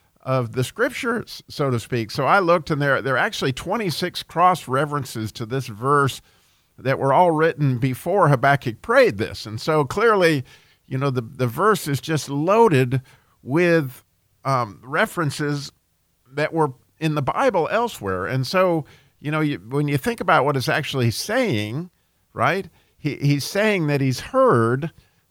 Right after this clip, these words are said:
And you might remember <laughs> at the very beginning of Habakkuk chapter one, he's like, his first lament, his first prayer was,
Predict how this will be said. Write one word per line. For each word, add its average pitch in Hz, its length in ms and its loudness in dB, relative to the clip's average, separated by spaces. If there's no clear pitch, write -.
And 143 220 -2
you 156 80 2
might 196 200 0
remember 160 580 4
<laughs> - 1400 -8
at 135 100 -2
the 135 80 -6
very 151 240 2
beginning 143 600 0
of 120 100 0
Habakkuk 127 540 0
chapter 143 360 -2
one, 175 440 2
he's 143 260 -2
like, 147 240 0
his 135 160 -8
first 202 360 0
lament, 165 400 0
his 135 120 0
first 175 300 0
prayer 202 320 6
was, 131 340 4